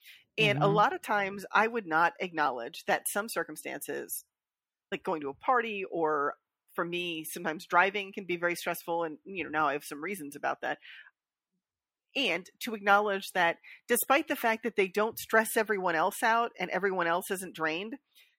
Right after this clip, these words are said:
Speaker 1: that information in no way mitigates the reality of what I'm living.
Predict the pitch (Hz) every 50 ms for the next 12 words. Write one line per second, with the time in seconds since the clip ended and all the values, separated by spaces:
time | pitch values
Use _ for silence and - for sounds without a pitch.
0 | _ _ 214 240 285 330 311 302 269 - 285 247 233 226 247 254 - - 247 233
1 | 214 208 202 208 208 208 208 220 208 208 190 185 202 202 214 185 185 175 170 -
2 | - - - 180 175 180 175 180 190 190 190 180 170 175 165 170 170 170 170 160
3 | 156 160 160 185 170 151 107 95 - -